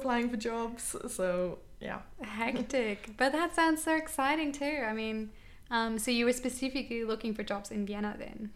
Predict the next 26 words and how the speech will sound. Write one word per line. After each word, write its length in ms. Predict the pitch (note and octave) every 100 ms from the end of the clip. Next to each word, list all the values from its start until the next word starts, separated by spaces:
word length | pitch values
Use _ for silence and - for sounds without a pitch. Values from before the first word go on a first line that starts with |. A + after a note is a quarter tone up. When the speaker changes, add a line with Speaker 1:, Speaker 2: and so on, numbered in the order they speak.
| - -
Speaker 1:
Yeah, 320 | A#3 B3 C#4
yeah. 260 | A#3+ C4 C4 - A3+
I 20 |
was 140 | A#3
still 240 | - D4+ F4
open 380 | B3+ B3+ B3+ A#3 A#3
to 360 | A3 G#3+ G3+ - -
places 340 | G#3+ G#3+ G3+ G3+
in 100 | G3+
Germany 300 | G3+ G3+ G3+
and 100 | G3
Switzerland 480 | - - - G3 G3
at 60 | -
the 60 |
time, 480 | G3 G3+ G#3+ B3+ C4
and 520 | - G3+ G#3 G3+ G3+ - - - - - - - -
Vienna 320 | G3 G#3 A3+
was 160 | A3+ A3
the 60 |
first 360 | G#3+ G#3+ G#3+ -
place 220 | G#3+ A3
to 100 | -
offer 200 | - -
me 140 | G3 G3
the 180 | G3
job. 400 | F3+ F#3 G#3+ E4+